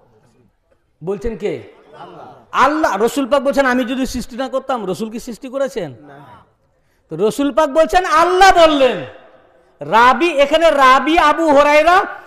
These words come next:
আবু হুরায়রা বর্ণনা করছেন রসুলের পাক থেকে।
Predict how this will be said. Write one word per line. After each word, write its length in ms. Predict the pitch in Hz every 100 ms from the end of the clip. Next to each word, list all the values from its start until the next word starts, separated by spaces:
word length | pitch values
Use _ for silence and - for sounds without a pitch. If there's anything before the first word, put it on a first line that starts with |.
| -
আবু 260 | 240 330
হুরায়রা 560 | 285 285 302 320 320 330
বর্ণনা 340 | 320 320 330
করছেন 320 | 302 320 339
রসুলের 360 | 330 339 359 349 349
পাক 140 | 320 320
থেকে। 280 | 269 214